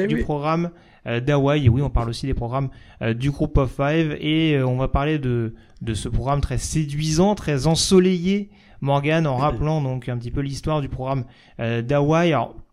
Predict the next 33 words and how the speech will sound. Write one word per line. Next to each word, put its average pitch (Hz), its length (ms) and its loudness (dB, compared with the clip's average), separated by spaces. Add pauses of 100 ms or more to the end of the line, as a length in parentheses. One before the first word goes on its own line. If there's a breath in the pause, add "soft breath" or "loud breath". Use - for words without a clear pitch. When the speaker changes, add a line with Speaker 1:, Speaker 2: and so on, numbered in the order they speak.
(200)
Speaker 2:
qui - 100 0
a 147 40 4
existé 151 440 0
sous - 160 -4
plusieurs 190 720 4
noms, 180 280 2 (460 soft breath)
euh, 127 360 0
qui 135 120 -6
existe 143 320 -4
notamment 151 320 2
depuis 143 320 0
mille 143 260 0
neuf 143 200 0
cent 127 840 -4
sept. - 480 -4 (280 soft breath)
Qu'est-ce - 160 -2
qu'on 185 100 2
peut 165 140 6
dire 165 360 0
globalement 165 680 4
sur, 139 320 -6
euh, 120 580 0
sur, 123 360 -6
euh, 117 120 -6
sur 120 220 -8
ce - 120 -8
dernier 143 340 -2
siècle 170 440 -4
du 123 80 -8
côté 127 260 -6
de 143 60 -10
l'université 127 560 -6
d'Hawaï 143 400 -2